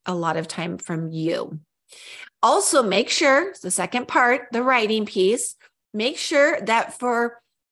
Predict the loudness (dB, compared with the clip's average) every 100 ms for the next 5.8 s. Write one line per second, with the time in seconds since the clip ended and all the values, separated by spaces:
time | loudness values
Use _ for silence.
0 | -8 -2 0 -2 -6 -12 -4 2 2 2
1 | -2 -4 0 2 2 0 -2 -8 -18 _
2 | _ _ _ -4 -2 -4 -4 -2 -2 -4
3 | -6 -4 0 2 2 -2 -4 -10 -20 -20
4 | -12 -2 0 2 0 -2 -2 0 0 0
5 | -2 -4 -4 -6 -6 -6 -8